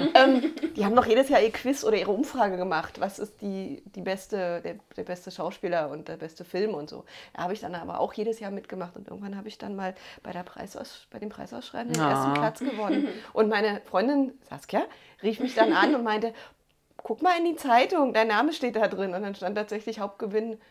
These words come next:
Speaker 1: äh, Ticket, Wochenendticket zur FedCon. Und dann durfte ich da hinfahren.
Speaker 2: Oh, sogar mit, mit, mit Anfahrt und so?
Speaker 1: Nee,
Speaker 2: Oder?
Speaker 1: um Gottes Willen.
Speaker 2: Ach so.
Speaker 1: Nein.
Speaker 2: Ich wollte grad sagen,
Speaker 1: Das
Speaker 2: aber
Speaker 1: kann ich mir, ich glaub damals,
Speaker 2: das
Speaker 1: das
Speaker 2: heißt,
Speaker 1: war
Speaker 2: du,
Speaker 1: noch in Bonn.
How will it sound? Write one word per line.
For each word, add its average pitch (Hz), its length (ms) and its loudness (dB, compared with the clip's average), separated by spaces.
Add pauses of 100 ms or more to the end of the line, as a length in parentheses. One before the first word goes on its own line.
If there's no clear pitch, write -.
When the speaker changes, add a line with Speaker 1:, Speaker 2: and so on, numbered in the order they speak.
(500)
Speaker 1:
äh, 208 320 -4 (220)
Ticket, 214 400 -2
Wochenendticket 202 640 -6
zur 190 120 -12
FedCon. 180 480 -10 (460)
Und 208 100 -12
dann 202 100 -6
durfte 196 220 -8
ich 254 80 -12
da 247 80 -4
hinfahren. 214 540 -8 (240)
Speaker 2:
Oh, 165 100 -4
sogar 147 260 0
mit, 175 240 -2
mit, 160 220 -6
mit 165 120 -4
Anfahrt 139 500 -2
und 139 140 -6
so? 139 260 -4 (320)
Speaker 1:
Nee, 254 360 8
Speaker 2:
Oder? 165 100 2
Speaker 1:
um 156 60 -10
Gottes 214 240 0
Willen. 359 200 6 (280)
Speaker 2:
Ach - 100 4
so. 359 80 4
Speaker 1:
Nein. 247 840 10
Speaker 2:
Ich 190 60 4
wollte 160 160 4
grad 143 160 0
sagen, 131 520 4
Speaker 1:
Das 131 80 -2
Speaker 2:
aber 139 80 6
Speaker 1:
kann 220 100 6
ich 214 100 -4
mir, 208 100 4
ich 196 80 -4
glaub 190 180 2
damals, 208 260 0
Speaker 2:
das 180 100 -2
Speaker 1:
das 156 80 6
Speaker 2:
heißt, 208 100 8
Speaker 1:
war 262 80 6
Speaker 2:
du, 262 40 -4
Speaker 1:
noch 226 60 -2
in 190 100 -2
Bonn. 180 240 2